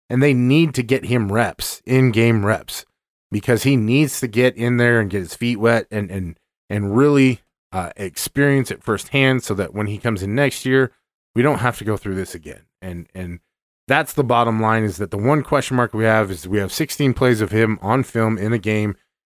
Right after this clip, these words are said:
and there are some, some obvious misses, there are some good plays, and there are some times where he looks like he's absolutely running for his life,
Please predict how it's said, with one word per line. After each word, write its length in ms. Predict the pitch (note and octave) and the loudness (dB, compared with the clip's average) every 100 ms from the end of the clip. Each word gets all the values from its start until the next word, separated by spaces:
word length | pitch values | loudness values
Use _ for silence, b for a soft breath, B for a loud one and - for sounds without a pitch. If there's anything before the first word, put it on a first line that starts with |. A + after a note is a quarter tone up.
| _ | _
and 340 | A2+ A2+ A2 G#2 | -2 0 0 -2
there 320 | F#2+ B2 C3 | 2 4 4
are 160 | C3 | 2
some, 480 | B2 C3 A#2 A2 F#2+ | 0 0 2 0 -4
some 340 | - G2 F#2+ - _ | -8 -6 -6 -8 _
obvious 400 | A#2+ E3 F3+ D#3+ | -2 2 0 2
misses, 540 | F3 E3 E3+ E3+ - | 0 2 2 0 -4
there 260 | F2+ F#2 F2+ | -8 -6 -6
are 60 | E2 | -8
some 200 | F#2 F2+ | -10 -2
good 220 | C#3+ C#3 | -2 0
plays, 460 | D3+ C#3+ C3+ B2 - _ _ - | 2 4 4 2 -8 _ _ -8
and 160 | G#2 | -2
there 140 | G#2+ G#2 | 0 0
are 40 | |
some 160 | G2 F#2 | -2 -4
times 360 | B2+ C3+ A#2 | 0 0 0
where 100 | A2+ | -2
he 140 | F#2+ A2 | -2 0
looks 240 | A#2+ - | 0 -2
like 100 | A2 | -8
he's 180 | G2 F2+ | -6 -2
absolutely 540 | A#2+ A#2+ A#2 A#2 G#2 | -2 -2 -4 -4 -2
running 240 | G2 G#2+ G2+ | 0 0 -2
for 160 | G#2 | -4
his 140 | F#2 G2 | -4 0
life, 320 | C3 C3 | 2 2